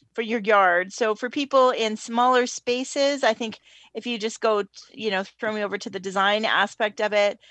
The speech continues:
for your typical front yard, for your typical backyard, like I said, a shady corner or the shady side of your house. Um, you know, sometimes if your backyard is facing north and,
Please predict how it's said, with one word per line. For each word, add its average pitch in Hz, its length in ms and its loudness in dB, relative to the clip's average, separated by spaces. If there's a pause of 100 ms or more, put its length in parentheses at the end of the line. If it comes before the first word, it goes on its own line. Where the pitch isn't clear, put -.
(240)
for 214 80 -6
your 202 160 -4
typical 214 460 -4
front 185 320 -2
yard, 262 680 6
for 208 140 -8
your 185 160 -6
typical 190 380 -8
backyard, 233 720 2
like 208 180 0
I 202 60 -6
said, 185 200 -4
a 175 60 -4
shady 208 360 -4
corner 214 460 0
or 180 140 2
the 180 100 -4
shady 196 320 -6
side 185 260 0
of 175 120 -6
your 170 140 -6
house. 226 500 -2 (480)
Um, 196 340 2
you 208 80 -2
know, 202 120 0
sometimes 208 340 -6
if 196 160 -6
your 180 320 4
backyard 190 760 0
is 190 100 -12
facing 190 360 -8
north 226 460 2
and, 185 220 -6